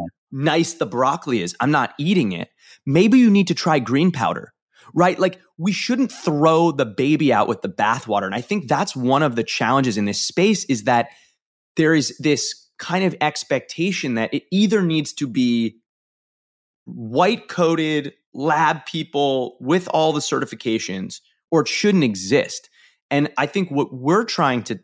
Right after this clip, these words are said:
let people know, and by the way, I think this is the same thing with Instagram, which is why I started making this point. I think with, you know, what we're trying to get people to see is that there's a, there's a lily pad. There's, like, a space between. We're just saying, "Hey, we're just trying to get people to start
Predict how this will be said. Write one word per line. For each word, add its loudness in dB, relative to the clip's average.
let -2
people -4
know, 2
and -2
by 4
the 2
way, 4
I 2
think -4
this -6
is -10
the -4
same -4
thing -4
with -4
Instagram, -2
which -6
is -8
why 0
I -4
started -2
making -4
this -8
point. -2
I 2
think 0
with, 0
you 2
know, 4
what 4
we're 4
trying -2
to 0
get -2
people -4
to -14
see 0
is 2
that -4
there's 0
a, -2
there's -2
a 0
lily 2
pad. -10
There's, 2
like, -2
a -2
space -2
between. -2
We're 2
just -2
saying, 0
"Hey, 0
we're 0
just -4
trying -2
to -6
get -4
people -4
to -14
start -2